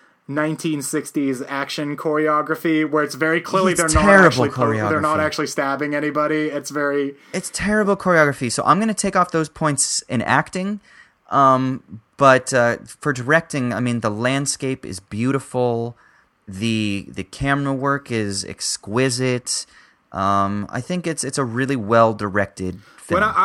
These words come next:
Speaker 1: I've, I've always said, too, that I think one of the things we've lost a lot as a, i-, in sort of modern filmmaking is the ability to really give this sense of scale and wonder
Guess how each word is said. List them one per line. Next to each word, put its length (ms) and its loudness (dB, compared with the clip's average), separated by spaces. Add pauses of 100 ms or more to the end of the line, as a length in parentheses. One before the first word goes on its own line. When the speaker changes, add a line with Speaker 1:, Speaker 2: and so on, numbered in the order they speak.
Speaker 1:
I've, 180 -4
I've 200 0
always 240 0
said, 260 -2
too, 280 0
that 140 -2
I 100 -2
think 260 -6
one 120 -2
of 60 -4
the 60 -8
things 280 -10
we've 180 -6
lost 380 -4
a 40 -2
lot 440 -4
as 260 -8
a, 380 -4
i-, 180 -6
in 300 -6
sort 200 -8
of 80 -10
modern 400 -6
filmmaking 800 -6
is 300 -4
the 120 -4
ability 520 -4
to 160 -8
really 480 -4 (400)
give 240 -2
this 180 -2
sense 300 -6
of 100 -6
scale 580 -2
and 200 -6
wonder 580 -2